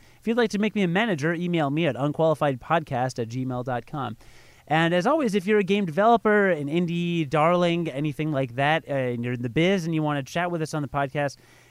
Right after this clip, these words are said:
we would love to get to know you better and do so. It's unqualifiedpodcast at gmail dot com. I,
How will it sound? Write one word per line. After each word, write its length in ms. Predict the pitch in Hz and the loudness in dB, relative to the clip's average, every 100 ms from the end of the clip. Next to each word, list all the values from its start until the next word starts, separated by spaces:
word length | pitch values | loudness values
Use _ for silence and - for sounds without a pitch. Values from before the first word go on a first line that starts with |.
| - | -4
we 180 | 151 160 | 0 2
would 140 | 160 | 2
love 280 | 139 139 120 | 2 2 0
to 140 | 135 | -4
get 180 | 131 117 | -4 -6
to 100 | 127 | -6
know 140 | 113 104 | -6 -4
you 180 | 104 107 | -4 -6
better 380 | 98 101 98 - | -4 -4 -4 -6
and 420 | 110 101 101 95 | -8 -8 -8 -8
do 120 | 107 | -10
so. 640 | 104 - - 101 92 92 95 | -12 -14 -14 -10 -8 -8 -10
It's 140 | 101 | -10
unqualifiedpodcast 1040 | 117 120 120 110 113 110 110 107 110 104 - | -10 -6 -4 -4 -4 -6 -8 -6 -6 -8 -10
at 60 | |
gmail 280 | - 110 107 | -6 -4 -4
dot 180 | 101 107 | -4 -6
com. 320 | 123 110 101 - _ _ _ - | -6 -6 -6 -10 _ _ _ -4
I, 240 | 151 160 | -2 -2